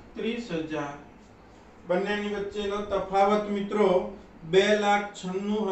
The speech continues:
હજાર છસો ને સિત્તેર રૂપિયા થશે. બે લાખ છન્નું હજાર છસો ને સિત્તેર રૂપિયા.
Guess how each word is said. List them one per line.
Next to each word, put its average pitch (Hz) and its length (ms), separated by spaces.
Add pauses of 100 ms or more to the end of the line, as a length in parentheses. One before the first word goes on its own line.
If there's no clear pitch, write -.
(140)
હજાર 202 320
છસો 185 480
ને 196 120
સિત્તેર 202 480
રૂપિયા 175 480
થશે. 170 320 (1400)
બે 170 140 (320)
લાખ 170 400 (200)
છન્નું 175 640 (160)
હજાર 170 320 (140)
છસો 156 460 (120)
ને 165 140 (180)
સિત્તેર 156 560
રૂપિયા. 147 600